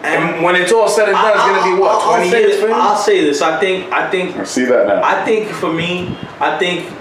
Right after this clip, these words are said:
Speaker 2: there's certain cities and certain markets you just have to be willing to bear the
Speaker 1: Right.
Speaker 2: brunt of.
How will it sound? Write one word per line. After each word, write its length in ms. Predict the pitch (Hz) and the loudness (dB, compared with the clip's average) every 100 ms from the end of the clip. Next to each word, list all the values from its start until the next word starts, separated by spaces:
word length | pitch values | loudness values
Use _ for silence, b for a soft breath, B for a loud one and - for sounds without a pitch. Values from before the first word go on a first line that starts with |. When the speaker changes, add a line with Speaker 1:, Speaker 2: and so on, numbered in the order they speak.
| 151 | -2
Speaker 2:
there's 220 | 165 160 | -2 0
certain 300 | 185 160 160 | -2 -2 -6
cities 480 | - 185 165 160 147 | -6 -4 -2 -2 -2
and 100 | 139 | -4
certain 340 | 131 151 139 | -2 -2 -2
markets 480 | 143 147 147 139 135 | 0 0 -2 -4 -8
you 60 | 135 | -10
just 180 | 139 151 | -10 -4
have 220 | 131 127 | -4 -4
to 60 | |
be 100 | 127 127 | -8 -6
willing 240 | 127 123 117 | -6 -4 -6
to 100 | 117 113 113 - | -6 -8 -8 -4
bear 220 | 127 127 | -4 -2
the 80 | 117 | -2
Speaker 1:
Right. 180 | 117 | 0
Speaker 2:
brunt 240 | - 107 - | 0 -4 -6
of. 340 | 113 117 110 | -6 -6 -6